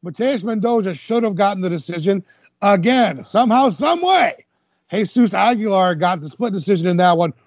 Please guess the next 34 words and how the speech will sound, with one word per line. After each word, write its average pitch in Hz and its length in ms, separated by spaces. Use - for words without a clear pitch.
Really, 247 460
really 196 260
bad 160 380
decision. 147 520
I 180 80
know 180 100
our 180 140
girl 175 240
Shannon 165 560
even 151 220
put, 170 340
like, - 180
"No, 165 400
no, 156 300
no 156 220
way." - 340
<laughs> - 20
And 262 220
I, 247 160
I 311 140
had 240 120
to 240 120
fucking 226 340
comment. - 40
I 214 220
was 190 80
like, 185 120
"Nah, 180 240
that 202 60
was 185 160
really, 165 440
really 156 240
bad." 120 340
So, 175 220